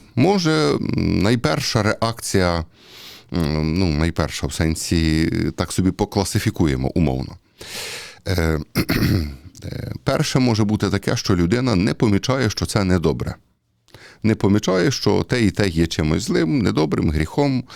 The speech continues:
недостойною поведінкою і так далі. Людина просто цього не помічає. Чому? Бо сама так само думає і сама так само робить. Е, по чому можна це перевірити? Та по тому, що коли хтось звертає на це увагу, то людина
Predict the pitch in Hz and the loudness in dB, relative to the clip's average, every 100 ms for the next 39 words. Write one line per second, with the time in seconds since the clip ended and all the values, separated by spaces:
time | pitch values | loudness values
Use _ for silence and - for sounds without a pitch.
0 | - - - - 85 98 - 147 123 107 | -18 -18 -6 -2 0 0 2 4 4 4
1 | - 92 87 80 - - - 71 69 107 | 2 2 2 0 0 -2 -2 -6 -8 -10
2 | - _ 147 175 180 151 127 120 107 104 | -16 _ -2 0 2 0 0 0 0 2
3 | 90 87 90 82 82 78 - 202 208 196 | 2 2 0 0 2 0 2 2 2 -2
4 | - - - - 196 - 196 180 143 - | -8 -16 -10 -2 0 0 2 2 2 -2
5 | - 107 92 80 87 85 120 160 - 123 | 0 2 2 2 2 4 2 0 -2 0
6 | 82 92 117 - - 98 82 71 - - | 2 0 -2 -2 -2 0 0 -2 -6 -14
7 | - _ _ _ _ _ _ - - - | -20 _ _ _ _ _ _ -20 -16 -14
8 | - - - - 110 104 104 98 147 170 | -12 -12 -14 -2 2 4 4 2 0 2
9 | 190 165 139 127 123 123 117 107 98 78 | 4 4 4 2 0 0 2 2 4 4
10 | 73 71 - - 170 - 160 139 104 - | 2 0 -2 -2 -2 0 2 2 2 -2
11 | 87 95 92 87 92 76 78 95 87 80 | 0 2 2 2 0 0 0 0 0 2
12 | 71 - 87 110 185 180 196 95 95 98 | 0 0 0 2 2 2 2 2 2 2